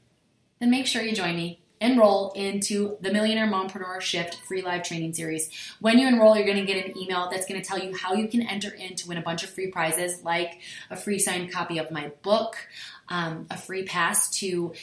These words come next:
my Millionaire Mompreneur Blueprint, which is all of my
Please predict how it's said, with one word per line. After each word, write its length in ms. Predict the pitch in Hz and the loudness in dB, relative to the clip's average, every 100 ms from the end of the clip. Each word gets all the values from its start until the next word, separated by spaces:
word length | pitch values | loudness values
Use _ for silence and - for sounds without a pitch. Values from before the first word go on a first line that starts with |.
| - | -16
my 440 | - 185 165 165 160 | -2 2 2 2 -2
Millionaire 840 | 180 190 185 180 185 180 175 180 - | -8 -6 -4 -4 -4 -4 -4 -6 -6
Mompreneur 800 | 180 170 170 180 170 165 165 165 | -2 -2 -2 -4 -4 -2 -4 -6
Blueprint, 560 | 175 175 175 202 240 - | -4 -2 -2 -2 -2 -4
which 280 | 180 - - | -8 -8 -8
is 220 | 175 170 - | -6 -6 -4
all 220 | 175 185 | -4 -2
of 220 | 190 185 - _ | -4 -6 -12 _
my 540 | - 175 170 165 165 | -6 -2 0 0 -2